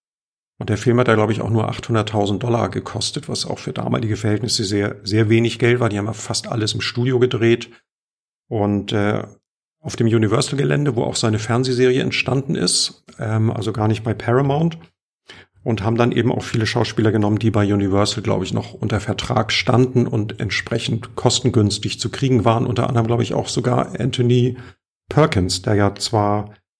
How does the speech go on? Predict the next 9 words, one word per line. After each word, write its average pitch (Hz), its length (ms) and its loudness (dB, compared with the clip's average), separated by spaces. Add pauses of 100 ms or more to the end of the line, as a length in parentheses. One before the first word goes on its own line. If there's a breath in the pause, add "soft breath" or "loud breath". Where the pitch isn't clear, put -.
(240)
für 110 120 0
Lockende 110 300 2
Versuchung 113 400 0
schon 123 180 -2
mal 110 240 2
eine 107 480 0
Oscar-Nominierung 127 840 2
bekommen 131 480 0
hatte, 165 420 -4